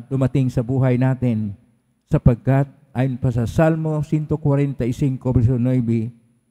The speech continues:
ang Diyos ay mabuti. At sa huli, kilalanin natin ang Diyos sa kanyang pag-alay ng kanyang buhay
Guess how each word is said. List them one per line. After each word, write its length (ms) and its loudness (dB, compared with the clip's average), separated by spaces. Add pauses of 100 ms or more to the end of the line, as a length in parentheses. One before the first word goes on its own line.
(640)
ang 160 2
Diyos 640 0 (880)
ay 220 0
mabuti. 560 -2 (720)
At 220 2 (1000)
sa 140 2
huli, 400 6 (580)
kilalanin 720 0
natin 400 2
ang 240 0
Diyos 480 -2 (480)
sa 100 2
kanyang 480 0
pag-alay 720 2
ng 140 0
kanyang 400 2
buhay 640 2